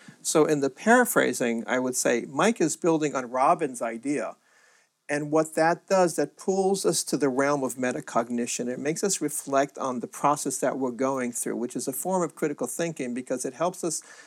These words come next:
understand how do we construct ideas, where do they come from. So these are very basic strategies. Um, a lot of them are based on theories. So the idea of linking comes out of Vygotsky's work in, in, um, in psychology,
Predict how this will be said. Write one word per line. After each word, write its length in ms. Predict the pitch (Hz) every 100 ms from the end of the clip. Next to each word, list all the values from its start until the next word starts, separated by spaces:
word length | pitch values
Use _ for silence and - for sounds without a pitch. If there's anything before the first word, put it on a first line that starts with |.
| _ -
understand 520 | 151 151 - 185 180
how 180 | - 185
do 40 |
we 120 | 190 175
construct 480 | 143 - 151 143
ideas, 420 | 139 123 131 120 131
where 160 | 131
do 60 | 151
they 140 | 127
come 300 | - - 147
from. 380 | 139 - - - _ - - -
So 400 | - - 165 151 - -
these 280 | 147 180 190
are 80 |
very 440 | 147 147 170 190 190
basic 460 | 123 151 151 143
strategies. 840 | - - 127 120 113 110 101 117 - -
Um, 420 | 135 127 123 120 _ - -
a 100 | 135
lot 240 | 139 147
of 80 | 185
them 160 | 190 175
are 80 |
based 360 | 135 135 139 -
on 160 | 131 123
theories. 760 | - - 180 165 117 110 117
So 260 | - 127 117
the 140 | 120
idea 460 | 117 123 135 139 135
of 340 | - 127 -
linking 480 | 135 165 175 143 135
comes 320 | - 135 127
out 100 | 127
of 120 | 123
Vygotsky's 680 | 120 104 120 123 - 131 120
work 300 | 131 120 -
in, 260 | 113 127 113
in, 260 | 127 127 123
um, 300 | 120 113 117 _ _ _ _ _ _ _ -
in 140 | 139
psychology, 760 | 127 131 127 165 196 175 -